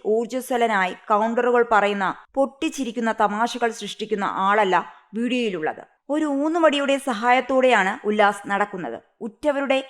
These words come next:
സഹായത്തോടെയാണ് കാറിൽ നിന്ന് ഇറങ്ങിയതും ചടങ്ങ് നടക്കുന്ന ഇടത്തേക്ക്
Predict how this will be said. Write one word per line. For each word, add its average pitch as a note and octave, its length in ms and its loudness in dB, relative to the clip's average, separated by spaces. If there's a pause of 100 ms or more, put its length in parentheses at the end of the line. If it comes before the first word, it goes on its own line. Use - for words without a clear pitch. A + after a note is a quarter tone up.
(160)
സഹായത്തോടെയാണ് C4 840 2
കാറിൽ A#3+ 440 2
നിന്ന് A#3 200 -2
ഇറങ്ങിയതും G#3 540 -2 (160)
ചടങ്ങ് D4+ 360 2
നടക്കുന്ന C4 340 0
ഇടത്തേക്ക് G#3+ 540 0